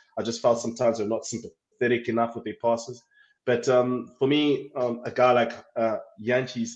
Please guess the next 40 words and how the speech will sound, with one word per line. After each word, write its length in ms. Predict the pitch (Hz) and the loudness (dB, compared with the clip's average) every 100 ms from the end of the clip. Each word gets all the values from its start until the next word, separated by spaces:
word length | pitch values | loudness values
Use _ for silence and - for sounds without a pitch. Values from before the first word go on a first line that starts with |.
| - | -10
if 120 | 131 | -10
you 60 | |
think 180 | 120 151 | -8 -4
about 340 | 147 135 131 - | -2 -2 -2 -2
Jantjies, 420 | 135 127 131 117 | -2 -2 -8 -10
he's 200 | 135 117 | -10 -12
played 580 | - 143 139 131 127 117 _ _ _ | -2 2 4 4 0 -4 _ _ _
eighty 360 | 151 143 143 135 | 2 2 0 -4
minutes 720 | 117 110 131 117 - - - _ _ | -2 2 2 2 -2 -8 -20 _ _
for 80 | 120 | -2
the 100 | 113 | 0
last, 580 | 113 120 127 131 127 - - _ _ _ _ _ _ | 2 4 4 4 0 -6 -20 _ _ _ _ _ _
for 100 | 123 | -2
the 100 | 110 | 0
whole 280 | 110 131 131 | 6 4 4
playoffs. 460 | 139 143 170 - - _ _ - _ _ 101 98 _ _ | 0 0 0 -6 -16 _ _ -20 _ _ -20 -20 _ _
eighty 300 | 143 151 143 | 4 4 2
minutes 280 | 143 143 135 | 0 2 2
of 60 | 139 | 0
the 40 | 127 | 0
last 260 | 135 135 | 0 -2
playoffs 460 | 147 139 127 92 - | -2 0 0 -2 -6
'cause 140 | 131 | -6
he 180 | 123 147 | -4 -4
never 280 | 156 170 170 | -2 -2 -2
swapped. 520 | - 185 165 - - _ _ _ _ - | -6 0 0 0 -10 _ _ _ _ -12
They 240 | 123 135 | 4 6
didn't 140 | 143 156 | 6 2
have 300 | 143 156 156 | 2 0 0
a 40 | |
scrum 320 | - - 147 | -2 0 2
half 280 | 143 135 - | 2 0 -2
changing 480 | - 143 143 135 139 | -2 2 2 0 0
him, 360 | 120 113 92 - _ _ _ - | 0 -2 -4 -14 _ _ _ -2
and, 220 | 120 120 127 | -2 -2 -2
and 240 | 127 117 | -2 -2
he 240 | 127 131 | -6 -12
kept 340 | - 156 143 - | -8 -6 -6 -6
his 200 | 117 92 | -10 -10
cool. 460 | - 151 110 95 | -8 -6 -6 -8